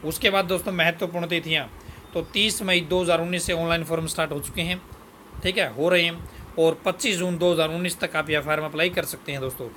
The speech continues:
तीस मई आपकी आने वाली है, तो जल्द से जल्द आप description के link से इस forum को apply करने का detail वगैरह checkout कर लीजिए अभी। और दोस्तों, जो है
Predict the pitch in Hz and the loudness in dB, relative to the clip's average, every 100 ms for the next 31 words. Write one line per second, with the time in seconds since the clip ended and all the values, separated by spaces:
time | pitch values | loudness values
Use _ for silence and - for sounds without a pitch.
0 | - - - 185 180 185 170 160 170 156 | -16 -8 0 0 2 2 2 2 0 2
1 | 165 165 165 170 185 - - - - 156 | 2 4 4 4 0 -2 -14 -16 -6 -2
2 | 139 131 143 180 170 175 175 170 165 156 | 0 0 2 2 2 2 2 0 0 0
3 | 160 165 160 180 160 170 160 147 160 151 | 0 -2 -2 -4 -4 0 0 0 -2 -2
4 | 170 156 - 151 156 156 151 156 156 156 | -2 -2 -2 -2 -2 -4 0 0 0 0
5 | 156 156 139 - - - 139 147 156 143 | -2 -2 -4 -6 -18 -8 -2 2 2 4
6 | 147 147 151 143 151 - 151 151 156 160 | 2 2 0 0 0 -2 0 0 2 0
7 | 143 165 - - - 156 156 151 165 180 | 0 -4 -10 -16 -6 2 2 4 0 0
8 | 175 170 170 165 | 0 4 6 4